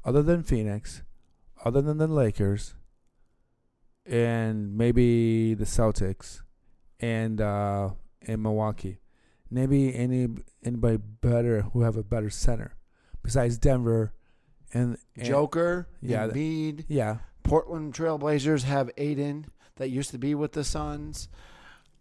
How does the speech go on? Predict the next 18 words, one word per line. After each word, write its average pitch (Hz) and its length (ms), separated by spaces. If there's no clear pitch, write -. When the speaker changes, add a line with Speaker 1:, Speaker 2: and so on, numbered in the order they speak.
Speaker 2:
Um, 113 640
Speaker 1:
But 156 140
Speaker 2:
Miami 160 520
Heat. 160 580
Speaker 1:
Okay, 147 400
but 139 180
Speaker 2:
I 139 40
Speaker 1:
the 160 100
Speaker 2:
mean, 139 380
Speaker 1:
but 160 140
I 143 60
mean, 151 280
besides 165 200
Speaker 2:
Cleveland 180 240
Cavaliers. 160 640
I'd 160 220
still 165 260
have. 147 300